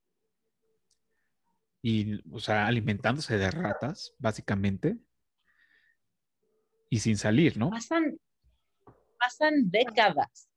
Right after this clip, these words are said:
Speaker 1: Ujú.
Speaker 2: porque estamos hablando de que, o sea, él estaba, él pasó
Speaker 1: En
Speaker 2: mil ochocientos y gran parte de mil nove-, de la, o sea, por lo menos la primera mitad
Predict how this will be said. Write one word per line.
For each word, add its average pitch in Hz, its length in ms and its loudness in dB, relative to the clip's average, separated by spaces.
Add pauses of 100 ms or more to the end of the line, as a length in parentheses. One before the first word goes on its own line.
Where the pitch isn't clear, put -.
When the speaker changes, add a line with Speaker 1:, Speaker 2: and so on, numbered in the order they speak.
(160)
Speaker 1:
Ujú. 120 160 -6
Speaker 2:
porque 185 320 2
estamos 247 340 -4
hablando 262 320 4
de 277 100 4 (100)
que, 170 280 0
o 180 80 -6
sea, 180 340 0
él 208 320 0
estaba, 202 580 2
él 190 360 0
pasó 196 800 -2
Speaker 1:
En - 160 -10 (600)
Speaker 2:
mil 190 340 4
ochocientos 196 960 -2 (920)
y 170 300 -2
gran 214 360 0
parte 214 380 2
de 170 120 0
mil 185 220 0
nove-, 196 220 0
de 151 140 -4
la, 151 160 -2
o 147 240 -6
sea, 151 240 -4
por 151 160 -8
lo 165 80 -2
menos 208 240 -2
la 170 120 0
primera 175 360 -2
mitad 185 500 2